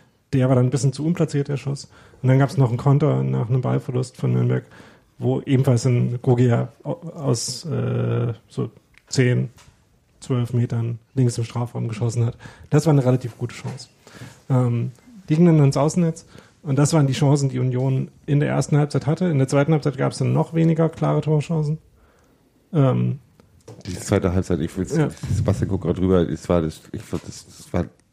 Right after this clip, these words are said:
Speaker 2: ich, es war wirklich so ereignislos. Es war nicht, dass man, dass es langweilig war. Wenn es langweilig gewesen wäre, wäre die Zeit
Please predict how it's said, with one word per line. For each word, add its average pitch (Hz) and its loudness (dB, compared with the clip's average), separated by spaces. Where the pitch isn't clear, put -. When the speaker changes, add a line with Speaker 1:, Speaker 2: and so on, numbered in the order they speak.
Speaker 2:
ich, - -18
es 107 0
war 110 2
wirklich 143 -2
so 123 2
ereignislos. 117 -2
Es 104 -2
war 127 2
nicht, 139 -4
dass 104 -2
man, 90 -2
dass - -4
es 87 -14
langweilig 90 0
war. 76 -4
Wenn 78 -6
es 90 -8
langweilig 113 0
gewesen 92 -2
wäre, 92 -2
wäre 92 -4
die - -10
Zeit 131 -2